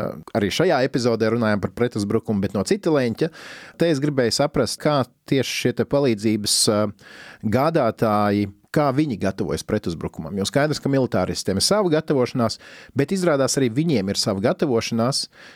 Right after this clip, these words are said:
Viņi krāja rezerves. Nu, to pats mūsu varonis izstāstīs saviem vārdiem. Un otra lieta, atceries, pirms nedēļas, eh, Igaunijā izcēlās neliels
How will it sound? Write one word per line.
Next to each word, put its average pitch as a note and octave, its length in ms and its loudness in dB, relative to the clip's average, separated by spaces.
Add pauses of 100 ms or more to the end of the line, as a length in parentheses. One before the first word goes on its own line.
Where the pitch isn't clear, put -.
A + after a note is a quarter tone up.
(160)
Viņi A#2 160 0
krāja A2+ 280 2
rezerves. C#3+ 480 2
Nu, F3 140 0 (400)
to D3 200 2
pats - 480 0
mūsu A2+ 340 0
varonis G#2+ 460 2
izstāstīs F#2 920 0 (640)
saviem A#2 420 0
vārdiem. F2+ 440 0 (280)
Un B2 160 2
otra F#3+ 240 2
lieta, E3 360 2 (180)
atceries, E3+ 420 0
pirms C3+ 300 -4
nedēļas, C#3 560 0
eh, F3+ 300 0
Igaunijā F#2+ 440 0
izcēlās F#2+ 760 -2
neliels G#2+ 360 0